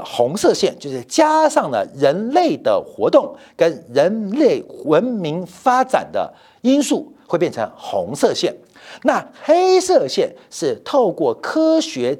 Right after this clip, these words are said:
真实观察的结果进行拟合，所以很明显发现自然因素是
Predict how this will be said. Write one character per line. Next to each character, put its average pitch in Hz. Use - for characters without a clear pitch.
真 330
实 135
观 233
察 -
的 123
结 113
果 113
进 -
行 139
拟 165
合， 120
所 -
以 240
很 196
明 269
显 135
发 143
现 156
自 359
然 117
因 165
素 180
是 -